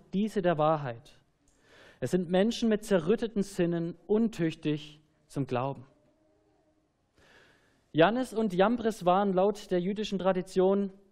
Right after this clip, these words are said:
zwei Zauberer am Hof des Pharaos in Ägypten, die versuchten, die Wunder Mose nachzuahmen.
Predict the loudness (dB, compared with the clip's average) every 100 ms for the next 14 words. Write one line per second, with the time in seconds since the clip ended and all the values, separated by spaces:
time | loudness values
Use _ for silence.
0 | _ _ -6 2 2 2 0 2 2 2
1 | 0 2 0 -2 -2 -2 -4 -10 -20 -4
2 | 0 0 -2 -8 -2 -2 2 0 2 0
3 | 0 -4 0 0 0 -2 -2 -2 -6 -20
4 | _ _ _ -20 _ _ _ -4 -2 -2
5 | 0 2 2 0 0 0 0 0 2 2
6 | 2 2 2 2 2 0 0 2 0 -2
7 | -4 -4 0 -2 -2 -4